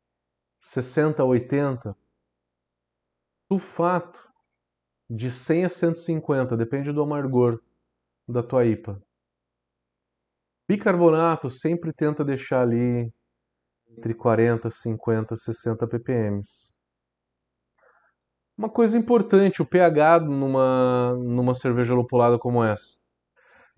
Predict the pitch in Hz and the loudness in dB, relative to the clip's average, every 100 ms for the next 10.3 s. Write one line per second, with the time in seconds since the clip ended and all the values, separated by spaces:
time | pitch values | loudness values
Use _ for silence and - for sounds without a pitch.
0 | _ - 170 165 165 165 160 185 202 143 | _ 0 2 2 2 0 0 0 -2 -4
1 | 120 113 120 143 170 - - - - _ | -6 -2 2 2 0 -4 -18 -20 -20 _
2 | _ _ _ _ _ - 127 131 151 - | _ _ _ _ _ 0 2 4 2 -2
3 | 143 - - 131 120 127 175 233 254 - | -6 -6 -4 -2 0 2 2 0 -10 -18
4 | 151 135 131 120 123 160 226 - _ _ | -10 -2 2 2 0 -4 -8 -8 _ _
5 | _ - 135 - 147 131 143 156 143 131 | _ -2 -2 0 0 0 0 0 0 0
6 | 131 - 139 139 147 139 117 110 104 _ | -2 -4 -2 -2 -4 0 2 2 -2 _
7 | _ _ _ _ _ _ _ _ _ _ | _ _ _ _ _ _ _ _ _ _
8 | _ _ _ _ _ _ _ - 135 131 | _ _ _ _ _ _ _ -2 2 4
9 | 127 123 120 165 190 135 113 131 165 170 | 4 2 0 0 0 0 -2 0 2 2
10 | - 110 | -2 -12